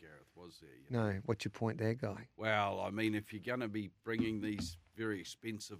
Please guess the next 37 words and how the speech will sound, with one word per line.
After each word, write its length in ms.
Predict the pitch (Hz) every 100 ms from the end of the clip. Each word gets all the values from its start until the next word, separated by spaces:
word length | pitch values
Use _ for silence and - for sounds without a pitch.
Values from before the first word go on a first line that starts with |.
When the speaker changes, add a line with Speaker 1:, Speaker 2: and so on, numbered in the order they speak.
| 101
Speaker 1:
horses 420 | 110 110 98 95
out, 160 | 101
you 100 | 78 95
gotta 180 | 113 98
give 280 | 87 107 87
them 140 | 92
the 80 | 92
right 260 | 98 104 -
sort 220 | - 101
of 80 | 90 - - - - - -
training 380 | 98 110 117
facilities, 640 | 104 - - 92 98 95 90
I 120 | 90
would 160 | 107 90
have 100 | 78
thought. 340 | - 95 107
Speaker 2:
Didn't 200 | 151 135
stop 300 | 113 147 127
Romantic 540 | 135 127 131 135 135 127
Warrior 340 | 131 160 165
winning 240 | 135 127
the 60 | 120
Cox 280 | - 135 -
Plate. 400 | - 143 151 -
Speaker 1:
Yeah, 300 | 98 107 107
but 160 | 104 101
he 100 | 110
did 320 | 87 135 120
go 200 | 135 127
to 80 | 117
Moonee 380 | 117 120 117 110
Valley 340 | 120 117 110
about 300 | 104 107 95
three 280 | - - 110
or 40 |
four 280 | 104 - 101
times. 680 | 101 110 101 85 69 - -